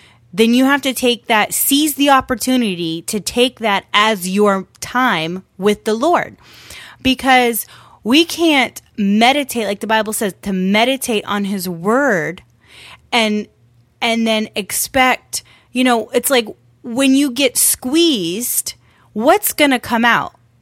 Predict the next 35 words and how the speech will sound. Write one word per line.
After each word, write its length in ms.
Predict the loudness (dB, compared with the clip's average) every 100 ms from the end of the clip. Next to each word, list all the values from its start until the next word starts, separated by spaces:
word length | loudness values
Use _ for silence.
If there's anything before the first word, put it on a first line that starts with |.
| _
You 140 | 0 2
know, 120 | 2
when 260 | 2 2
you 100 | 2
s-, 280 | 0 -2 -4 -2
when 180 | 0
you 100 | 0
squeeze 420 | 0 -2 0 0 2
a 100 | 0
lemon 440 | 2 2 0 -2
or 200 | -2 -2
a 100 | 0
lime, 640 | 0 2 2 0 -2 -6 -6
you 140 | -4 0
got 240 | 2 2
that 220 | 0 0
juice, 340 | 0 -2 0 0
you 80 | 2
know 240 | 4 4
what's 220 | 2 -2
getting 240 | -4 -2 -2
ready 180 | -2
to 80 | -4
come 240 | -6 -4 0
out. 360 | 0 0 -2 -10 -20 -20 -20 -8
What, 360 | 2 4 2 0
when 220 | 0 0
someone's, 560 | 2 2 2 2 -2 -2
when 160 | -4
some-, 280 | 0 0 0
when 140 | 0
you're 120 | 2 0
squeezed 520 | -2 0 2 2 0
with 140 | -4
something, 460 | -2 -2 -2 -4